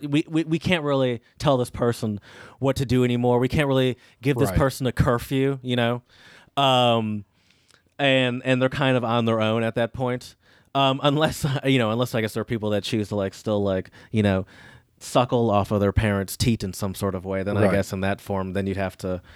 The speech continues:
Speaker 1: conform to s-, whatever rules if you wanna keep that that stream of, uh, milk coming.
Speaker 2: Speaking of
Speaker 1: Um,
Speaker 2: college, Jared.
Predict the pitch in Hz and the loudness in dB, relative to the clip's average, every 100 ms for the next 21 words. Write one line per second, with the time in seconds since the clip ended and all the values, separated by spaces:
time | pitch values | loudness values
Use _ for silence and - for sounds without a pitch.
0 | - - 95 - 104 98 101 101 107 107 | -10 -6 -4 -2 -2 -2 -6 -4 2 2
1 | 98 95 98 95 95 123 110 107 101 - | 2 0 0 0 0 -4 -2 0 -2 -2
2 | 117 - 104 98 - - - - - 117 | -6 -4 -4 -6 -10 -20 -20 -20 -10 2
3 | 110 110 - - 123 117 110 104 101 101 | 2 2 -4 -4 -2 -2 -4 -6 -6 -6
4 | 101 98 104 107 113 - - 101 92 90 | -6 -8 -4 -4 -4 -8 -6 -4 -4 -6
5 | - _ - - - - 185 220 247 147 | -10 _ -20 -12 -8 -2 0 2 2 4
6 | 143 139 165 170 120 - - 104 95 85 | 4 4 4 2 0 -2 -2 -2 -2 -6